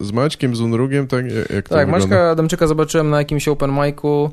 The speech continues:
Speaker 2: Unruga poznałem, e, też były takie występy, tak już się powoli rozkręcało w takim klubie Usta Mariana.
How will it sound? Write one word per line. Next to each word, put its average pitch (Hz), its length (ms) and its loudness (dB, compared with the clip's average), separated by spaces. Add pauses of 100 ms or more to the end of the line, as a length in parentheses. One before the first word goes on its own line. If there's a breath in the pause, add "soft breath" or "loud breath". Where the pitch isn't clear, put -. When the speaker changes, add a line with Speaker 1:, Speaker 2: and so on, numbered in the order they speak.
(480 soft breath)
Speaker 2:
Unruga 143 420 2
poznałem, 143 600 0
e, 131 140 0
też 139 240 -4
były 143 400 -6
takie 143 220 -8
występy, 131 720 -2 (220)
tak 131 120 -6
już 135 180 -10
się 127 60 -12
powoli 131 180 -4
rozkręcało 135 560 -2
w 123 60 -8
takim 123 380 -4
klubie 131 300 -4
Usta 131 220 -2
Mariana. 131 540 -2